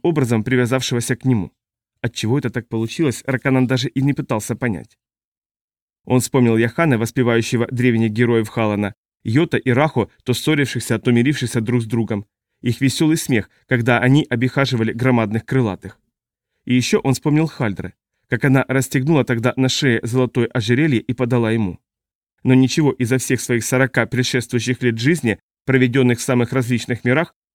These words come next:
не вспоминал он, хотя столько всего узнал за эти долгие годы, столько всего сделал. Нет, теперь все это сгорело,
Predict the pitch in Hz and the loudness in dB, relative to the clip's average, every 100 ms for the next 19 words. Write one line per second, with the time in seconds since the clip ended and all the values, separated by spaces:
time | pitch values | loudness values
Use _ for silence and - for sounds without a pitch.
0 | - 196 - 165 139 156 - 123 101 _ | -2 -2 0 2 2 2 2 -2 -2 _
1 | - 127 139 117 - 175 - 117 - 127 | -4 0 -2 -2 -2 -2 0 -4 -2 0
2 | - 123 120 156 - 120 127 127 120 127 | 0 -2 0 0 0 0 0 0 0 2
3 | 113 117 110 127 98 - _ - 190 185 | 2 -2 -2 -4 -4 -8 _ -4 -2 -2
4 | 117 - 110 107 98 95 85 - _ _ | -4 -2 -4 -4 -6 -8 -8 -16 _ _
5 | _ _ 175 185 - 127 196 - 147 131 | _ _ 0 2 0 -2 -2 0 -2 0
6 | 123 110 143 156 104 | -2 0 0 2 -2